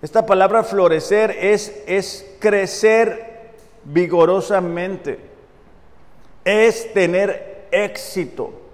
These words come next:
es poderse desarrollar, brillar, progresar, madurar.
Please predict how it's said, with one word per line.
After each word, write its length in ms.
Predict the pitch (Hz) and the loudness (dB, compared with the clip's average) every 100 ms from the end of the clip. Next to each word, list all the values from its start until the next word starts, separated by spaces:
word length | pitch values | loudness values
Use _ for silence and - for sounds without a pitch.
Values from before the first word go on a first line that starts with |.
| _ _ _ - - - - - - 185 | _ _ _ -20 -20 -20 -20 -20 -8 0
es 280 | 208 220 | 2 2
poderse 680 | 220 208 196 202 208 - 214 | 2 2 2 2 -2 -4 -4
desarrollar, 1300 | 185 170 - 165 156 147 151 147 165 180 180 151 139 | -2 -6 -2 -2 0 -2 -2 0 2 4 4 0 -4
brillar, 840 | 131 156 147 123 180 185 190 170 - | -4 -2 -4 -2 2 4 4 0 -4
progresar, 1300 | 160 151 139 139 - 143 175 180 180 139 - - - | -2 -2 -2 -6 -6 2 4 6 4 -2 -12 -18 -12
madurar. 1200 | 151 165 165 151 156 160 175 196 190 156 - | -8 0 2 2 0 2 4 6 4 0 -8